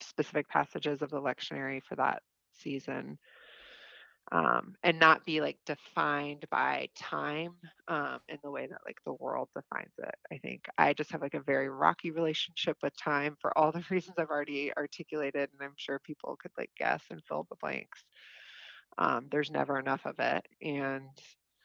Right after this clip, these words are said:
I don't know, like, this, you know, kind of marking it in a new way, um, according to, to scripture,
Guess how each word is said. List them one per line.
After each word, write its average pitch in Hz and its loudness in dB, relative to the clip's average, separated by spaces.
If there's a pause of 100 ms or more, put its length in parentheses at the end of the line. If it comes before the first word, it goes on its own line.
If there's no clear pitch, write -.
(880)
I - 4
don't 156 8
know, 139 2 (220)
like, - 0
this, 143 2 (840)
you 156 -4
know, 147 0
kind 180 0
of 151 0
marking 147 6
it 147 0
in 147 -6
a 139 -10
new 139 -6
way, 127 4 (180)
um, 147 0 (120)
according 135 -6
to, - -2 (420)
to - -12
scripture, - -2